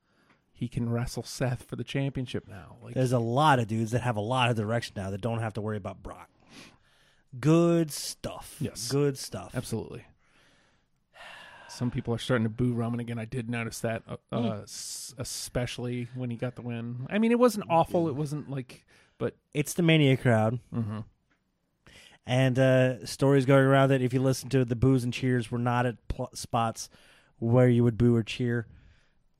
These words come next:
Speaker 2: Mm, saying that they were trying to get, some people were trying to get a wave going in the stadium, and every time it kinda failed, people booed, which doesn't speak well for the match, but, eh,
Speaker 1: Yeah.
Speaker 2: okay. I don't know. Roman can be okay. I wish he'd,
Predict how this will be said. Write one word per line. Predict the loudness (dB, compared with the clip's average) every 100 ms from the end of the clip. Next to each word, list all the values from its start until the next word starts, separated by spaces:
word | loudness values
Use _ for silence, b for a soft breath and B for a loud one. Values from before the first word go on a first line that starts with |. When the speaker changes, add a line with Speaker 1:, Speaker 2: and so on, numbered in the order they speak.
| -20
Speaker 2:
Mm, | -16 -14 -16 -16 -16 -14 -6
saying | 0 0 2
that | 0 -2 -2
they | -2
were | -2
trying | -2 0
to | 0
get, | -4 -4
some | -4 0
people | 0 2
were |
trying | 2 0
to | 2
get |
a | 2
wave | 4 6 4 6
going | 4 6 2
in | -2
the |
stadium, | 0 2 4 2 2
and | -2 -4 -8 b b
every | -2 2
time | 2
it | 4
kinda | 2 0
failed, | 4 6 6
people | 4 -2
booed, | 2 6 6 4 -2 _ b b b b b
which | 2
doesn't | 6 6 4
speak | 2 2 6
well | 4
for | 4
the | 2
match, | 4 2 0 -8 -4
but, | 0 0 -2 _ _
eh, | -8 -4 -2 -4
Speaker 1:
Yeah. | -6 _ _ _ _ b b b b b
Speaker 2:
okay. | 0 0 -4 -6 -10 _ _ _ _ _ _ _ _ 2
I | 8
don't | 10
know. | 8 2 0
Roman | 8 10 8
can | 4 4
be | 6
okay. | 6 4 2 2
I | 6
wish | 6 6
he'd, | 2